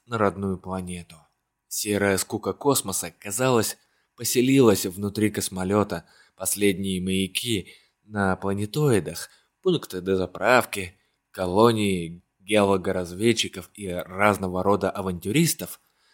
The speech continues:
уже две недели как остались позади. Впереди только редкие брошенные или умирающие купола строений-одиночек – аскетов или не менее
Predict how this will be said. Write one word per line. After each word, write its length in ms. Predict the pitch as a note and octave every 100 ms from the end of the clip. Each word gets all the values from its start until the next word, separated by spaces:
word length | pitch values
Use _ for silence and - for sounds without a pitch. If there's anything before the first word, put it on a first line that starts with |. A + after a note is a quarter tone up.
| _ _ _
уже 340 | A2+ G2+ G2+ F#2+
две 300 | F2+ A#2+ E3
недели 540 | D3+ G#2 G2+ A2+ G2+
как 240 | F#2+ F#2+ F2+
остались 440 | - G#2+ G2 -
позади. 720 | G2 F2 F2+ E2 F2+ E2+ E2 _ _ _ _ _ _ _ _
Впереди 480 | G#2+ G2+ G#2 C#3+ C#3+
только 580 | B2 A2 - G2+ F#2 _
редкие 580 | A2 C3+ D#3 - - F#2+
брошенные 840 | F2 C#3 C3+ - G2 F#2 E2+ E2 _ _ _
или 180 | D3+ C3+
умирающие 920 | A2 G#2+ G2 A2 A2+ G#2 - F#2+ F2+
купола 640 | - G2 G2 F2 F#2+ A#2
строений-одиночек – 1600 | G2+ - F2+ E2+ F2+ A2+ A2 G2+ G#2 G2 G#2 A#2 A#2 F#2+ - - - _ _ _ _ _ _ _ _
аскетов 720 | G2 - - A#2+ G#2+ F#2 -
или 400 | G#2+ F#2 F2+ F2
не 400 | E2+ F2 F2 E2+
менее 640 | E2+ A#2 B2 G#2+ F#2 E2